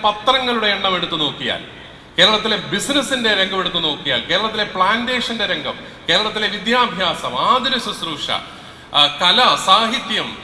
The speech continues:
അതുപോലെ സിനിമ, ഏതു മേഖലയിലാണ്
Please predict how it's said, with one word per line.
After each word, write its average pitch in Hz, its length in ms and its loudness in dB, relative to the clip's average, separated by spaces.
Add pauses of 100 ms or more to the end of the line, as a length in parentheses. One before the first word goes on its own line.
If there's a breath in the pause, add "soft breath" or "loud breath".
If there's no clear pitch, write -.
(120)
അതുപോലെ 185 380 -2
സിനിമ, 214 540 0 (1040)
ഏതു 208 340 0
മേഖലയിലാണ് 185 800 0